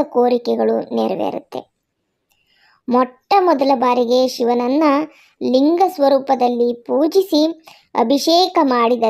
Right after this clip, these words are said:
ದಿನವೇ ಈ ಮಾರ್ಗಶಿರ ಮಾಸದ ಆರಿದ್ರ ನಕ್ಷತ್ರದ ದಿನವಾಗಿದೆ.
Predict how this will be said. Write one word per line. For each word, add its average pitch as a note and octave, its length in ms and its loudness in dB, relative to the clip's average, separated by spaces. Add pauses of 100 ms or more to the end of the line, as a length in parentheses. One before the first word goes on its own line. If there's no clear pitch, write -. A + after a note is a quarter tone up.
ದಿನವೇ D4 720 0 (100)
ಈ B3+ 180 2
ಮಾರ್ಗಶಿರ C4 800 0
ಮಾಸದ A#3 460 -2 (640)
ಆರಿದ್ರ C4+ 680 0
ನಕ್ಷತ್ರದ A#3+ 600 -4 (120)
ದಿನವಾಗಿದೆ. A3 760 -6